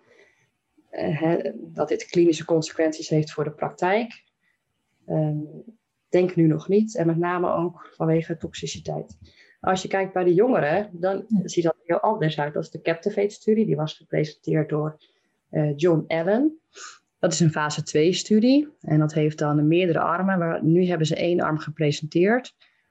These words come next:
Speaker 1: Ehm, dat waren nog, eh, ja, vroege,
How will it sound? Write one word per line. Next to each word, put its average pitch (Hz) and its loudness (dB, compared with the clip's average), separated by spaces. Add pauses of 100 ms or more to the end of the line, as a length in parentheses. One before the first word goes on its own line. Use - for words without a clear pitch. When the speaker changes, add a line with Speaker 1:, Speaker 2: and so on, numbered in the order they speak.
(440)
Speaker 1:
Ehm, 147 2 (340)
dat 156 -2
waren 147 -2
nog, 139 -2
eh, 139 -2 (520)
ja, 151 -4
vroege, 156 0